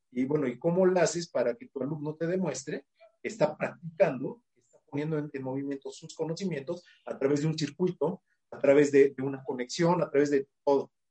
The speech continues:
O un arquitecto, imagínense un plano y entonces lo va a tener que enseñar parte por parte para ver si está dibujando bien.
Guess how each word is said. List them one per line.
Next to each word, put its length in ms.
O 80
un 140
arquitecto, 680
imagínense 520
un 160
plano 420
y 80
entonces 300
lo 80
va 80
a 20
tener 240
que 80
enseñar 320
parte 280
por 220
parte 400
para 120
ver 140
si 100
está 180
dibujando 500
bien. 200